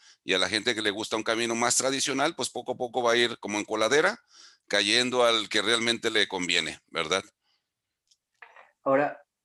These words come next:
Speaker 2: ah, digo, tu grupo es Raíces de la Tierra. Imagino que hay un Facebook y hay un sitio web donde pueden comunicarse. Eh,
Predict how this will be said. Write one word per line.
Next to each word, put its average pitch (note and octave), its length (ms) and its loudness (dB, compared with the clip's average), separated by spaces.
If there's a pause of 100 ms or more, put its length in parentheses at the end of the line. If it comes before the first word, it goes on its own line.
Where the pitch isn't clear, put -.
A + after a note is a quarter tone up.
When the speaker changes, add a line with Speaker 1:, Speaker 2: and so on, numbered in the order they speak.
Speaker 2:
ah, B2+ 380 -4
digo, C3+ 360 -4 (400)
tu C3+ 240 0
grupo D#3 400 2
es D3+ 260 6
Raíces C3+ 300 0
de C#3 80 -4
la A2+ 140 0
Tierra. A2+ 320 2
Imagino A2 360 -4
que A2 160 2
hay G#2+ 100 0
un A#2 140 -6
Facebook B2 460 -2 (400)
y A2+ 100 0
hay G#2+ 100 4
un A#2 100 -2
sitio A#2 240 -4
web A2 160 4
donde G#2+ 200 -2
pueden G#2+ 400 -2 (300)
comunicarse. A2 720 2 (100)
Eh, G2+ 280 -4